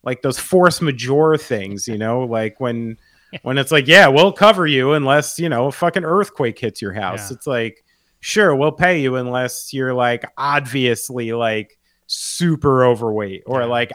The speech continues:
Speaker 1: obviously have no idea what's going on in the field." Like, these are probably both things that are in there, maybe as protections that, that are clear. They're, they're so unimaginably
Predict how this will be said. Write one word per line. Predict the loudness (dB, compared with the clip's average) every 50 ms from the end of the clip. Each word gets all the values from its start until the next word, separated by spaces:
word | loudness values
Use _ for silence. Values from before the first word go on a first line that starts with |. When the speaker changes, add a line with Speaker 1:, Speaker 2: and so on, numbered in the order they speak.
| -10 _
Speaker 1:
obviously | -4 0 2 2 2 0 0 -2 -4 -4 -4 -4 -4 -4
have | -4 -6
no | -6 -8 -6 -2 0 0 2 2
idea | 2 0 0 -2 -2 -4 -4 -4
what's | -4 -6 -8
going | -10 -10 -8 -8 -10
on | -10 -12 -12 -14
in | -14
the | -16
field." | -16 _ -14 -12 -12 -10 -12 -12 -10
Like, | -8 -8 -8 -10 -12 _ _ _ _ _ _ _ _ _ 0
these | 0 2 2 2
are | 0
probably | 2 4 6 6 6 6 4 2 0
both | 2 2 2 4 4 2 0 -4
things | -6 -4 -4 -4 -4 -4 -6 -6 -4
that | -4 -4
are | -4 -4
in | -6 -6 -4 -2 -2 -2
there, | -2 -2 -2 -2 -2 -2 -2 -4 -6 -10 -16 _ _ _ _ _ -20 -20 _ _
maybe | -16 -10 -6 -4 -2 -2 0 0 0
as | 0 0 -2 -4
protections | -8 -10 -10 -4 -2 -2 -2 -2 -4 -6 -8 -8 -8 -8 -12 -8
that, | -6 -4 -4 -4 -6 -6
that | -8 -8 -8 -10 _ _ _ -18
are | -16 -16 -16 _
clear. | -16 -10 -8 -6 -6 -6 -6 -8 _ _
They're, | -10 -10 -10 -10 _ _ _ _ _ _ _ _ _ _ _ _
they're | -6 -4 -4
so | -2 2 2 4 4 2 2
unimaginably | 2 2 2 4 2 2 2 4 4 4 4 2 -2 -6 -6 -4 -2 -2 -2 -4 -4 -6